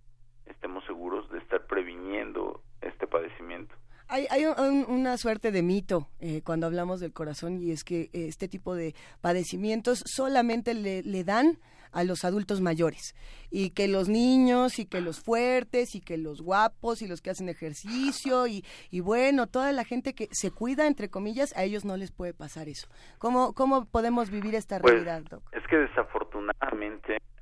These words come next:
Speaker 1: ah, muchos de los procesos que nos llevan hacia la cardiopatía isquémica, mm, se están gestando desde etapas muy tempranas,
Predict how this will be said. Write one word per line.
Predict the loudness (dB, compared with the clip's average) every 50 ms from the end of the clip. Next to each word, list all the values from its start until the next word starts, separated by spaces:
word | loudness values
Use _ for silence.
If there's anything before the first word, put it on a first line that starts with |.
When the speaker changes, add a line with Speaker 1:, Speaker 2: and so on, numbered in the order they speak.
| -16 -14 -14 -12 -12
Speaker 1:
ah, | -12 -14 -14 -16 -16 -18 -18 -18 -18 -16 -12
muchos | -8 -8 -8 -6 -6 -8 -6 -6
de | -4 -4
los | -6 -6 -4
procesos | -4 -4 -2 0 0 0 0 -2 -4 -8 -8 -8 -10 -16 -20 -12 -6
que | -6 -4 -4
nos | -4 -6 -8 -4 0
llevan | 2 2 2 2 0 -2
hacia | -6 -8 -8 -8 -8 -8
la | -8 -6
cardiopatía | -4 -4 -4 -4 -4 -8 -8 -8 -8 -10 -12
isquémica, | -12 -12 -12 -14 -14 -14 -16 -16 -4 0 0 0 0 -2 -6 -16 -20 -20 -20 -20 -20 -20 -20 -16 -12
mm, | -12 -12 -12 -12 -16 -20 -20 -20 -20 -20 -20 -20 -20 -20 -20 -20 -20 -20 -20 -20 -20 -20 -20 -20 -20 -20 -20 -20 -20 -18 -8 -4
se | -4 -4
están | 0 2 2 2 2 0
gestando | -4 -6 -6 -4 2 4 4 4 4 2 0 0 0 -2 -6 -14 -20 -20 -10
desde | -4 -4 -4 -2 0 -2 -2
etapas | -2 0 0 -2 -2 -2 -4 -6 -6
muy | -8 -10 -10
tempranas, | -8 -8 -10 -6 -2 0 0 0 0 -2 -8 -12 -16